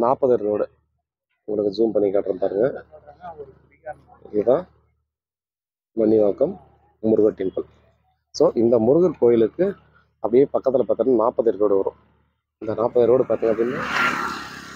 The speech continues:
ஆதிநாத் அபார்ட்மெண்ட்ஸ், இதுதான் ஆதிநாத் அபார்ட்மெண்ட் போகுது.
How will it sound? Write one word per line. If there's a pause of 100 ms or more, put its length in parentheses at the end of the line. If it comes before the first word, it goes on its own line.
(680)
ஆதிநாத்
அபார்ட்மெண்ட்ஸ், (300)
இதுதான்
ஆதிநாத்
அபார்ட்மெண்ட்
போகுது.